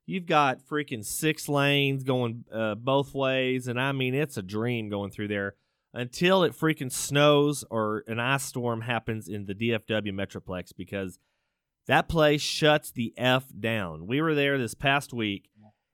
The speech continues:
and it not all, usually if they get a winter storm, it's an ice storm. Well, they actually had at least about an inch of snow on top of the ice that they had already gotten. And, I mean, that place shuts down. Everybody goes home.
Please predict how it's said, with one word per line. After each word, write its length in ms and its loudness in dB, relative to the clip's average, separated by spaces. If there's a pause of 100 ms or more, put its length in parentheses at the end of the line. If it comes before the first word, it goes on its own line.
and 240 0
it 120 0
not 200 4
all, 180 2
usually 460 0
if 100 -2
they 160 -2
get 160 0
a 60 0
winter 260 -2
storm, 400 -2
it's 160 -8
an 80 -6
ice 240 -4
storm. 300 -10
Well, 100 -6
they 180 0
actually 440 -2
had 280 2
at 80 -6
least 320 -4
about 200 0
an 80 -8
inch 200 -8
of 80 -12
snow 440 -8 (440)
on 200 0
top 300 4
of 60 -2
the 100 -2
ice 340 0
that 100 -12
they 140 -2
had 80 0
already 240 0
gotten. 440 -2 (380)
And, 160 0
I 140 6
mean, 260 2
that 220 2
place 600 2 (140)
shuts 560 0
down. 340 4
Everybody 520 2
goes 260 0
home. 380 -2